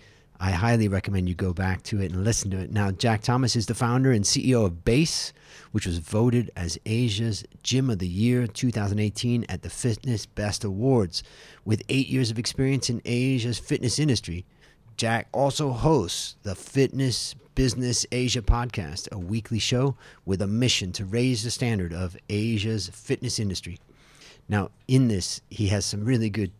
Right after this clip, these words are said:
pointers. The main thing he <laughs> reminds us is that during these period, we have more time. So what can you do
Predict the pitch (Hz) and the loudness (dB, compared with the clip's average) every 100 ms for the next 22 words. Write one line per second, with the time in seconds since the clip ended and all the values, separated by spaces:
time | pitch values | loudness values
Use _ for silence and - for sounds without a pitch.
0 | _ - 123 - 90 - - _ _ - | _ -2 0 0 -6 -8 -12 _ _ -20
1 | _ - 98 101 123 120 - 107 101 101 | _ -8 0 4 4 4 2 4 4 4
2 | 107 110 110 110 98 - 92 107 92 135 | 4 4 4 4 2 0 2 2 4 6
3 | 127 120 120 110 - _ - 185 208 98 | 6 6 4 2 -4 _ 4 6 8 6
4 | 87 107 120 135 127 139 - 151 170 76 | 4 6 6 8 6 6 4 2 2 -4
5 | - - - - 165 120 - - _ 120 | -14 -20 -12 2 4 4 0 -14 _ -6
6 | 110 131 123 - - 107 87 95 117 131 | 0 0 0 -6 0 0 0 -2 0 0
7 | 90 80 64 - | -2 -6 -8 -12